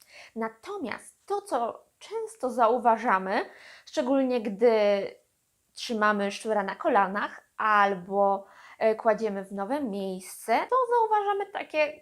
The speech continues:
kropelki moczu, e, które są wydalane przez szczura. Jest to znaczenie moczem, czyli jest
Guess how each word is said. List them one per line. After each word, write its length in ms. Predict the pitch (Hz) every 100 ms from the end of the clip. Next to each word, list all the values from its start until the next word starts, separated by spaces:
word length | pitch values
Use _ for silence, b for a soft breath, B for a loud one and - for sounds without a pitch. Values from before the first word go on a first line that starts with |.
| -
kropelki 680 | 294 302 302 415 381 - 202
moczu, 640 | 196 190 202 208 220 440 b b b b b
e, 100 | -
które 260 | 220 247 214
są 280 | 220 214
wydalane 460 | 208 196 196 185 190
przez 300 | 190 196 -
szczura. 420 | - - 180 190
Jest 220 | 294 -
to 200 | 294 247
znaczenie 880 | 240 226 220 226 220 - 233 247 220
moczem, 520 | 190 175 180 180 196 196
czyli 440 | 233 220 226 - - 233 233
jest 500 | 269 294 - -